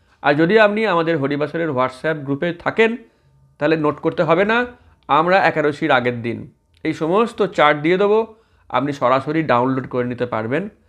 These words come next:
যারা এখনও হরিবাসরের WhatsApp গ্রুপে যুক্ত হননি, যে নিচের নাম্বার দিচ্ছি তাতে মিসড কল দিয়ে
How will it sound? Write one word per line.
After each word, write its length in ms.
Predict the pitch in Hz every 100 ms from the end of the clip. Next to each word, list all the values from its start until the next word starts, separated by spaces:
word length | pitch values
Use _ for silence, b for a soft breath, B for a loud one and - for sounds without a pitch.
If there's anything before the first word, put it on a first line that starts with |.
| _ _ _ -
যারা 280 | 139 175 180
এখনও 300 | 180 202 190
হরিবাসরের 560 | 147 143 135 143 139
WhatsApp 340 | 127 120 - 135
গ্রুপে 260 | 139 139
যুক্ত 280 | 123 123 -
হননি, 440 | 123 127 160 196 208 b b b -
যে 160 | 135
নিচের 320 | 143 139 165 143
নাম্বার 340 | 135 139 151
দিচ্ছি 260 | 160 160 185
তাতে 180 | 143
মিসড 280 | 139 127 123
কল 260 | - 165 175
দিয়ে 420 | 190 208 226